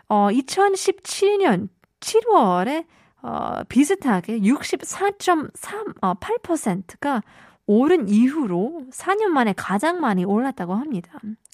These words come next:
Now, prices of agriculture and fisheries rose nine point six percent compared to a year ago.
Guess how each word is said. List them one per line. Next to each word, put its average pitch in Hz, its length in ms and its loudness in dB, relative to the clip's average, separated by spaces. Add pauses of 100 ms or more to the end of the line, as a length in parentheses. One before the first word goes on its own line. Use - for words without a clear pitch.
(440)
Now, 214 80 -2
prices 330 460 -2
of 196 160 -6
agriculture 208 840 0
and 185 200 -2
fisheries 208 600 -2
rose 185 400 0 (340)
nine 320 260 0
point 262 300 -4
six - 340 -8
percent - 480 -4
compared 185 420 -4
to 185 120 -6
a 175 80 -2
year 196 300 0
ago. - 340 -4